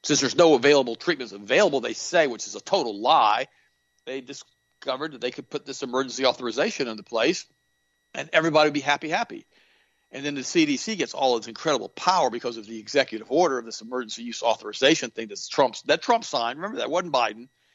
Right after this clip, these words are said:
And suddenly now we have an entire country that's on the brink of basically dying with all of these crazy side effects from these diseases, but nobody wants to talk about what Trump did to part of this stuff.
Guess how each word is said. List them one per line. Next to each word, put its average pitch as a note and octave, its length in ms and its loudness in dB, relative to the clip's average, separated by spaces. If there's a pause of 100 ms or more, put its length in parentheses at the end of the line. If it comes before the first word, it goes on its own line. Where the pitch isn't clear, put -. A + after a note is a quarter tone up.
(220)
And B2 120 -10
suddenly D3+ 320 -2
now C#3+ 240 2 (180)
we C3 140 -4
have C#3 100 0
an B2+ 80 -12
entire D3 400 -4
country B2 640 -8 (240)
that's - 160 -10
on C#3+ 180 -8
the A#2+ 60 -10
brink C3 460 -4
of A#2+ 120 -10
basically B2 540 -2 (340)
dying D3+ 640 2
with A#2 140 -8
all C#3+ 260 4
of A#2+ 60 0
these A#2+ 160 -8
crazy D3 560 0 (320)
side F#3+ 400 0
effects C#3 340 -8
from A#2+ 120 -18
these A#2+ 180 -14
diseases, D3 680 -6 (180)
but C#3 140 -14
nobody D3+ 240 0
wants D3 180 -2
to B2+ 60 -16
talk D#3+ 240 2
about B2+ 340 0
what C#3 160 -10
Trump B3 300 -10
did G#2+ 120 -14
to D#2+ 60 -20
part G2 240 -6
of F#2 60 -20
this E2+ 140 -16
stuff. - 360 -12